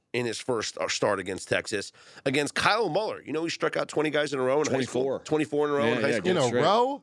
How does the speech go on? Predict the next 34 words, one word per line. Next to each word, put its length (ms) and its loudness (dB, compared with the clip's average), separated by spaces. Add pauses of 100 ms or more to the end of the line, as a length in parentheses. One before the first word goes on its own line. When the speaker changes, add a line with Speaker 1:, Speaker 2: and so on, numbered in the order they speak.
Speaker 1:
In 60 -6
a 40 4
Speaker 2:
Yeah, 120 2
Speaker 1:
row. 260 0
Speaker 2:
that's 140 -8
right. 260 -2
Speaker 3:
Wow. 240 -20 (480)
Speaker 1:
Wow. 340 2 (260)
Speaker 3:
Fun 140 -6
fact. 320 -14 (140)
Speaker 1:
Yeah. 220 0 (420)
Uh, 400 2
Baltimore 500 -2
minus 300 -2
one 480 -2
ninety-five, 760 0
total 320 -2
eight 160 -2
and 80 -2
a 20 -2
half. 240 0 (380)
Astros 560 4
at 220 -4
the 80 -8
Pirates. 420 0
Christian 340 -4
Javier 560 0
against 440 -6
Mitch 340 -2
Keller. 320 0
Houston 340 -4
minus 240 -2
one 220 -6
seventy-eight. 760 -4